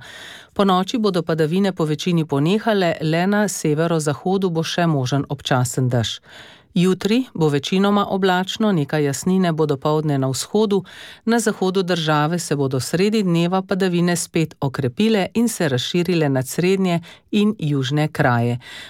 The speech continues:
Občasno bodo segle tudi bolj proti vzhodu. Pihal bo okrepljen jugozahodnik ob morju jugo. Najnižje jutranje temperature bodo od štiri do osem,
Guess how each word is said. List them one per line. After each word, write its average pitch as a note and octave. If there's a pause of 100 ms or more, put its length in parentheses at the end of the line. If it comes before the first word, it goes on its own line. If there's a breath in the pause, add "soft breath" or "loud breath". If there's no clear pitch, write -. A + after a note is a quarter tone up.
Občasno G#3+
bodo G3
segle G3+
tudi G#3+
bolj E3+
proti F3
vzhodu. F#3+
Pihal G#3+
bo D3
okrepljen D3+
jugozahodnik D3+
ob C#3
morju D3+
jugo. C#3+ (480 loud breath)
Najnižje G#3+
jutranje G3+
temperature D3+
bodo D3+
od A3+
štiri A3
do G3+
osem, C3